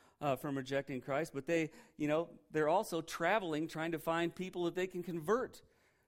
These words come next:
to their false gospel. You're thinking it can't get much worse, but it does. I mean, in his three verses, it's amazing how many things he calls out on them.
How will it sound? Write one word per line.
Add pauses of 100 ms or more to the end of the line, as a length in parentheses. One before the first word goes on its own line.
to
their
false
gospel.
You're
thinking
it
can't
get
much
worse,
but
it
does. (400)
I
mean,
in
his
three
verses,
it's
amazing
how
many
things
he
calls
out
on
them.